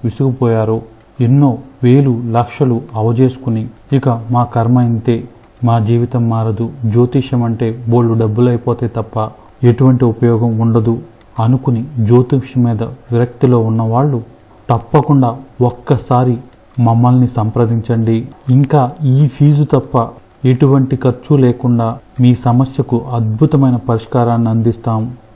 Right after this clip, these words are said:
ముఖ్యంగా అనేక చోట్ల తిరిగి తిరిగి అలసిపోయిన వాళ్ళు తప్పకుండా ఒక్కసారి సంప్రదించండి. మీ యొక్క పుట్టిన తేదీ, సమయాన్ని బట్టి జాతక చక్రం వేసి అందులో మీకు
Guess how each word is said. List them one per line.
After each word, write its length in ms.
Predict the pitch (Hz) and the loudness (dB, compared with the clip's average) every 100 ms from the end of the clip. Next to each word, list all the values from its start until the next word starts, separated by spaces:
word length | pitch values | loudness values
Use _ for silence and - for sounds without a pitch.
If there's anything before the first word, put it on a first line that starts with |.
| - - | -8 -2
ముఖ్యంగా 640 | 123 127 147 127 117 151 | -2 2 2 2 0 -2
అనేక 240 | 127 127 127 120 127 | 2 4 4 0 -2
చోట్ల 240 | 123 127 | -2 -2
తిరిగి 460 | 120 - 131 135 131 | -6 -2 0 2 0
తిరిగి 520 | 131 123 127 123 120 - | 0 0 2 2 0 -2
అలసిపోయిన 640 | 120 131 139 - 131 123 | 0 0 -2 0 2 2
వాళ్ళు 340 | 117 120 147 131 - - | 2 0 2 0 -4 -8
తప్పకుండా 560 | 120 - 143 131 131 123 | -8 -2 -2 2 2 2
ఒక్కసారి 880 | 117 120 117 - 127 131 123 120 117 - - | -2 -6 -6 -4 -4 -2 0 0 -4 -12 -8
సంప్రదించండి. 840 | 117 110 123 117 113 120 113 113 110 - - | -4 -2 0 -2 -2 -2 -2 -2 -6 -14 -2
మీ 120 | 123 | 4
యొక్క 260 | 123 123 - | 4 2 -2
పుట్టిన 460 | 107 131 117 123 120 | -4 -4 -2 0 0
తేదీ, 540 | - 123 113 120 120 - - | 2 2 4 2 0 -8 -4
సమయాన్ని 520 | 117 117 123 120 117 | 0 2 2 2 0
బట్టి 340 | 110 120 117 120 | 0 -2 0 -2
జాతక 400 | 120 117 120 120 | 0 -2 -2 -4
చక్రం 440 | 120 110 117 110 | -6 -6 -4 -2
వేసి 280 | 113 139 135 | -2 -2 -2
అందులో 380 | 117 120 123 120 | 0 2 2 2
మీకు 380 | 117 113 113 | 0 -2 -6